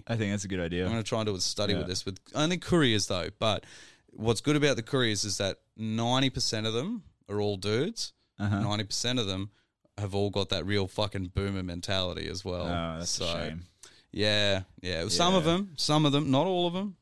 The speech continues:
Speaker 2: So it's always the fucking, it's always the, uh, the, the minority that ruin it for the rest of 'em. But with
Speaker 1: You just
Speaker 2: couriers
Speaker 1: said ninety percent.
Speaker 2: Yeah,
Speaker 1: <laughs>
Speaker 2: I
Speaker 1: That's
Speaker 2: know,
Speaker 1: not a
Speaker 2: no,
Speaker 1: minority.
Speaker 2: I know. I'm about to say,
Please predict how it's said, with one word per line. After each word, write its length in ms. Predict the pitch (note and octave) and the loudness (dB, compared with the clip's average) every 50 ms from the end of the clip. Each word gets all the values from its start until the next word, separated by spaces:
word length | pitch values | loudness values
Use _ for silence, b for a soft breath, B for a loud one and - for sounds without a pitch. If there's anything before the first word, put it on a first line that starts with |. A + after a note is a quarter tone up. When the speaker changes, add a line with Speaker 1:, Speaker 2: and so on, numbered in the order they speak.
| _ _ - | _ _ -6
Speaker 2:
So 300 | - - - A#2 B2 A#2 | -4 -2 0 2 2 2
it's 180 | B2 A#2+ - | 2 0 2
always 400 | B2 C3 C#3+ D#3 D3+ D3+ C#3 - | 2 2 4 4 4 4 2 2
the 120 | - C#3 B2+ | -2 -2 -2
fucking, 640 | - C#3+ C#3 - C#3 C3 B2+ B2 A#2+ A#2 A#2 A#2 - B B B B B B B B B B - | -2 -4 -2 -2 0 0 0 2 0 0 -2 -4 -8 B B B B B B B B B B -6
it's 100 | - A#2 | -2 0
always 300 | B2+ C3+ C3 B2+ A#2+ - | 2 4 4 4 4 4
the, 400 | - B2 A#2+ A2+ A2 G#2+ G#2+ G#2 G2+ G2+ B B B B B - | 2 4 4 4 4 2 0 -2 -6 -12 B B B B B -14
uh, 500 | - F#2+ G#2 G2 G2+ G2 F#2+ F#2+ F#2 F2+ | -8 -6 -4 -2 -2 -2 -2 -2 -2 -4
the, 200 | F2 - F#2+ F#2+ - - | -4 -4 -6 -6 -6 -6
the 180 | G#2+ G#2+ A2 | -6 -4 -2
minority 480 | G#2 G#2+ A2 A#2 A#2 A2+ A2 G#2+ G#2+ G#2+ | -2 0 0 0 0 0 -2 -2 -4 -4
that 160 | G2+ G2 F2+ | -4 -6 -6
ruin 260 | E2 F#2+ G#2 G#2 G#2 G2 | -4 -4 -4 -2 -2 -4
it 80 | F#2 - | -4 -4
for 60 | G#2+ | -4
the 80 | G2 G2 | -4 -2
rest 260 | F#2+ G2 G2+ - - | -2 -2 -4 -4 -6
of 100 | G2 G2 | -6 -4
'em. 200 | G#2 A#2+ D3 D3 | -4 -4 -4 -2
But 280 | B2+ G2+ G2 F#2+ - - B B B B B B B B | -2 0 -2 -2 -4 -6 B B B B B B B B
with 80 | - B2 | 0 0
Speaker 1:
You 60 | B2 | 2
just 180 | B2 D3 D3+ C3+ | 4 4 4 6
Speaker 2:
couriers 180 | D#3+ D3 C3 | 6 6 6
Speaker 1:
said 40 | B2+ | 6
ninety 240 | B2+ C3+ C#3 C3+ C3 | 6 6 6 4 4
percent. 440 | - G#2 F#2 - - C#3 C3+ G#2+ A#2+ D3+ | 2 0 -2 0 2 4 4 4 4 4
Speaker 2:
Yeah, 220 | E3 D#3 C#3+ C3+ | 4 4 6 8
Speaker 1:
<laughs> 20 | |
Speaker 2:
I 40 | D3+ | 8
Speaker 1:
That's 320 | E3+ E3+ D3+ D3 B2 A#2+ E3+ | 10 10 10 8 6 8 8
Speaker 2:
know, 80 | G3+ - | 8 10
Speaker 1:
not 40 | C#4+ | 10
a 40 | G3+ | 10
Speaker 2:
no, 40 | D3+ | 10
Speaker 1:
minority. 460 | - E3 E3 E3+ F3 E3 C#3+ B2+ G#2+ | 10 10 8 8 8 8 8 8 8
Speaker 2:
I 40 | D3+ | 8
know. 220 | - D#3+ D3+ C3 - - | 6 6 6 4 2 2
I'm 200 | C3+ D3+ D#3 D#3+ | 2 4 4 6
about 280 | D#3 - D#3+ E3+ E3 | 6 6 4 4 2
to 60 | - D3 | 0 -2
say, 400 | - - G3 F3 C#3+ B2+ C#3 | 2 4 4 4 4 4 2